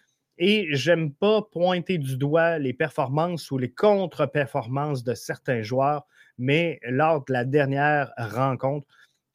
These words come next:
je pense que, euh, Zoran Basson est, euh, directement tenu responsable d'au moins deux des trois buts des siens, pour ne pas dire trois. Je pense que sur un des trois buts,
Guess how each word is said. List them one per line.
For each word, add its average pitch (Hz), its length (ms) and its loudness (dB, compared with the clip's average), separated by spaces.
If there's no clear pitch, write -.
je - 100 -18
pense 151 360 -2
que, 147 100 0
euh, 123 460 0
Zoran 135 560 -2
Basson 120 560 -4
est, 151 380 0
euh, 107 80 -4
directement 143 1040 0
tenu 143 540 2
responsable 131 1120 -2
d'au 202 260 8
moins 156 340 0
deux 127 220 -2
des 120 160 -4
trois 120 260 -6
buts 113 140 -8
des 113 220 -6
siens, 123 340 -8
pour 139 160 -2
ne 143 100 2
pas 135 220 2
dire 120 260 -2
trois. 127 460 0
Je - 120 -14
pense 147 340 0
que 143 180 2
sur 131 420 -2
un 156 160 2
des 135 180 2
trois 135 340 2
buts, 143 320 0